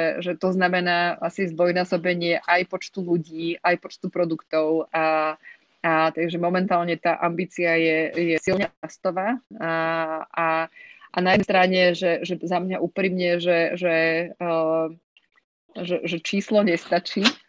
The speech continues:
lebo číslo je dobré, e, lebo ukazuje taký ten zrozumiteľný, e, parameter, cez ktorý sa proste spoločnosť pozerá na nejaký úspech.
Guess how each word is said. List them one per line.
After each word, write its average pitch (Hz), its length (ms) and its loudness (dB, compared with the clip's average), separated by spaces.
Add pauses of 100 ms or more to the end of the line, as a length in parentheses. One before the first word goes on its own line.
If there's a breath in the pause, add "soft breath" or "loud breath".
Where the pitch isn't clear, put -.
(120)
lebo 175 640 0
číslo 196 420 -2
je 180 200 6
dobré, 160 560 0 (260)
e, 226 220 -10 (680)
lebo 170 200 -2
ukazuje 175 760 0 (400 soft breath)
taký 180 240 -2
ten 190 140 -2
zrozumiteľný, 180 1300 -2 (640)
e, 185 120 -6 (920)
parameter, 185 760 0 (400)
cez 175 180 -6
ktorý 175 260 -2
sa 170 240 -2 (280)
proste 190 320 -4
spoločnosť 185 580 -2
pozerá 175 380 0
na 170 140 -2
nejaký 165 280 -6
úspech. 196 400 -2